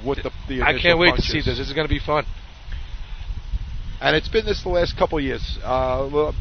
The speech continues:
Speaker 1: more this year than last year. I think it's been kinda graduating up to it recently. I mean, we did the first water test the other day. <laughs> We,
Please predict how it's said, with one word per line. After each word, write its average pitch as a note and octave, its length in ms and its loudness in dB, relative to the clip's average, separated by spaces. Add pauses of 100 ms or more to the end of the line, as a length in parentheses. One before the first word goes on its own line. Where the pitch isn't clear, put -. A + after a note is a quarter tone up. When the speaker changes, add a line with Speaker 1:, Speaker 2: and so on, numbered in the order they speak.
(140)
Speaker 1:
more F3+ 180 4
this E3 320 -2
year D3+ 180 0
than C3+ 420 -2 (260)
last C#3+ 340 -2
year. F3+ 180 0
I C#3 80 -2
think C#3 200 -2
it's B2+ 80 -6
been C3+ 160 -6
kinda B2+ 340 -4
graduating B2+ 540 -4
up B2+ 100 -8 (300)
to F3 140 0
it F3+ 80 -8 (280)
recently. E3+ 480 -4 (4000)
I A2 60 -10
mean, A2+ 100 -8
we D#3 100 0
did D#3+ 120 -2
the C3 80 -2
first C3+ 300 -2
water B2+ 200 -2
test - 240 -2
the B2+ 120 -4
other A#2 100 -4
day. B2+ 200 -4
<laughs> A#2 60 -6
We, - 160 -6